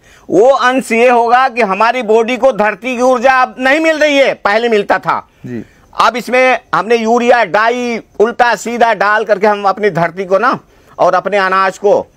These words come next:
Speaker 1: आप देख ही रहे हैं।
Speaker 2: जी।
Speaker 1: सब लोग ऑर्गेनिक ढूंढ रहे हैं आप।
Speaker 2: हम्म।
Speaker 1: बहुत अच्छी बात है कि अभी हमारे अंदर ज्ञान आया, अच्छी बात है।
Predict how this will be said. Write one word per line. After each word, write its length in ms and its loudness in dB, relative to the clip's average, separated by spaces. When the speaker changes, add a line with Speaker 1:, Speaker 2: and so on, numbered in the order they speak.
Speaker 1:
आप 280 -2
देख 260 -6
ही 60 2
रहे 120 2
हैं। 200 -4
Speaker 2:
जी। 180 -10
Speaker 1:
सब 260 0
लोग 200 0
ऑर्गेनिक 400 0
ढूंढ 240 2
रहे 140 0
हैं 60 2
आप। 240 0
Speaker 2:
हम्म। 240 -10
Speaker 1:
बहुत 340 0
अच्छी 220 -2
बात 260 0
है 120 2
कि 100 -4
अभी 240 0
हमारे 340 2
अंदर 240 0
ज्ञान 320 0
आया, 300 -2
अच्छी 240 -4
बात 280 0
है। 260 -14